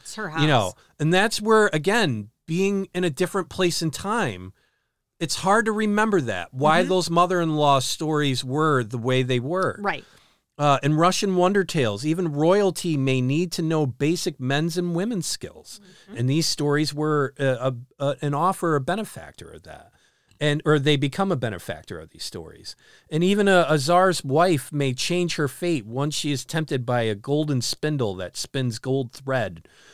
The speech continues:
Speaker 2: or a silver needle that embroiders by itself. Besides that, uh, heroes and heroines of the tales must know how to handle Baba Yaga.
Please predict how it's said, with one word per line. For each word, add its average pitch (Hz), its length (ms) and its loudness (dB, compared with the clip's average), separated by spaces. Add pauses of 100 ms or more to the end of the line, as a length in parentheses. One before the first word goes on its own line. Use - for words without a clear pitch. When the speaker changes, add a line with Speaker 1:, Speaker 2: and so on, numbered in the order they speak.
(200)
Speaker 2:
or 127 140 4
a 123 140 4
silver 165 500 2
needle 147 400 4
that 113 180 0
embroiders 120 720 0
by 117 200 -2
itself. 101 680 -4 (360)
Besides 180 480 2
that, 120 420 2
uh, 120 260 0
heroes 202 560 4
and 135 100 -2
heroines 165 520 0
of 131 80 -2
the 123 100 -2
tales 139 520 -2 (340)
must 175 360 2
know 175 220 2
how 156 240 0
to 160 100 0
handle 127 680 -2 (120)
Baba 143 280 2
Yaga. 143 580 0